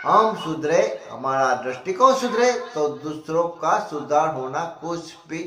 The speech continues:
कठिन नहीं है। पंडित श्री राम शर्मा आचार्य। उन्नति कोई उपहार नहीं है जो छत फाड़ कर अनायास ही हमारे घर में बरस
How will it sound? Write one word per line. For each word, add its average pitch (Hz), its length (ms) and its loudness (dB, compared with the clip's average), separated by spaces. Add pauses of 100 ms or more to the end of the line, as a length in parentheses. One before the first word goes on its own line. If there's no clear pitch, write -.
(120)
कठिन 151 460 -8
नहीं 127 320 -6
है। 107 160 -2 (840)
पंडित 151 380 -4
श्री 123 260 -8
राम 120 360 -2 (100)
शर्मा 110 400 -8 (200)
आचार्य। 123 840 -4 (1200)
उन्नति 226 560 -6 (180)
कोई 180 160 0 (160)
उपहार 139 560 -4
नहीं 175 320 -8
है 165 180 -6 (420)
जो - 500 -2
छत - 300 -6 (260)
फाड़ 123 560 -4 (680)
कर 135 400 -2 (380)
अनायास 120 640 -10
ही 160 280 -10 (100)
हमारे 117 520 -6 (140)
घर 120 160 -6
में 156 460 -14
बरस 110 380 -8